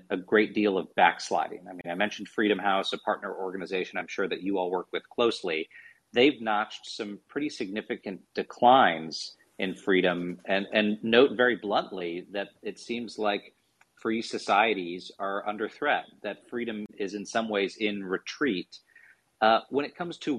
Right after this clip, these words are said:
world press freedom, are you seeing similar trends? And on anniversaries like World Press Freedom Day,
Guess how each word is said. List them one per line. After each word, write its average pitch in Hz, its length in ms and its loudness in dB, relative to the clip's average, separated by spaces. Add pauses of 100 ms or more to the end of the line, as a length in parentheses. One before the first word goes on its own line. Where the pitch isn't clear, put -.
world 143 260 -2
press 147 300 -2
freedom, 95 560 -6
are 107 100 0 (140)
you 151 100 -6
seeing 117 520 -6 (220)
similar 113 460 2
trends? 92 640 -2
And 107 460 -2
on 117 180 4
anniversaries 110 720 2
like 92 300 0
World 92 280 -2
Press 95 260 -4
Freedom 90 500 -4
Day, 95 400 0